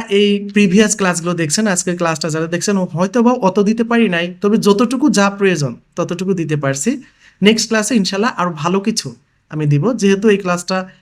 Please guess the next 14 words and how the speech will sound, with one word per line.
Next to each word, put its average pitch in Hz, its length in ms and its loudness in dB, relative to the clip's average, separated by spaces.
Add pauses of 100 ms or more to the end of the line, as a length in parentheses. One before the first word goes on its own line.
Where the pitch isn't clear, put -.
(120)
একদিনে 165 380 -2 (160)
আমি 170 220 -4
রেডি 160 220 -2
করে 185 160 -2
ফেললাম, 196 300 -4
চতুর্থ 175 380 -8
এবং 170 300 -6
পঞ্চম, 170 340 -6
আপলোড 160 380 -6 (200)
দিতে 165 240 -4
হয়তো 147 240 2
একটু 147 180 -2
দেরি 147 240 2
হবে। 160 200 2